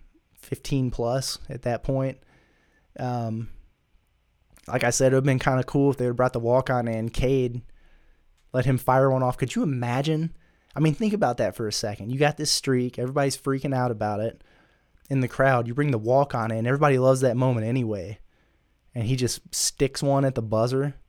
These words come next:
They might have stormed the damn court. It'd been awesome. But yeah, it would have been, it would have been good to see Jax get involved a little bit there. As much zone as South Carolina was running, I kinda thought we might see more of Jackson, but,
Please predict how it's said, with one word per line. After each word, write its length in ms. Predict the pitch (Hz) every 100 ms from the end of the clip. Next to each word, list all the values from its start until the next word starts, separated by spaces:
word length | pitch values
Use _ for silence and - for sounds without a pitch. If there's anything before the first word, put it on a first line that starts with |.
| _ _ _ _ _ _ _ _ _ - - _
They 80 | -
might 140 | 196 165
have 60 |
stormed 300 | - 170 160
the 40 | 147
damn 240 | 165 160
court. 440 | 165 185 175 - - - - - _ _ _ _ _ _ _ _ _ -
It'd 100 | 127
been 140 | 151
awesome. 480 | 143 165 170 101 110 - - - - _ _ _ _ _ _ _ _ _ _ _ _ - -
But 80 | 156
yeah, 80 |
it 40 | 151
would 40 |
have 60 | 156
been, 180 | 170 147
it 100 | 143
would 120 | 160
have 60 |
been 220 | 151 151 131
good 220 | 143 131
to 40 |
see 200 | 127 135
Jax 580 | 120 120 123 123 - - - -
get 140 | 139
involved 340 | 123 120 120
a 60 | 120
little 160 | 127 123
bit 140 | 117
there. 180 | 127 131
As 100 | 127
much 160 | 170
zone 600 | 180 127 127 170 165 123 117 - _ _ _ -
as 140 | 131
South 300 | - 143 139
Carolina 480 | - 131 123 170 208
was 240 | 131 117
running, 520 | 117 147 175 123 123 117 - _ _ _ _ _ - -
I 40 |
kinda 220 | - 160 208
thought 180 | 165
we 120 | 139 139
might 180 | 131
see 220 | 117 151 127
more 280 | 117 139
of 80 | 156
Jackson, 520 | 151 143 151 185 175
but, 280 | 139 120 110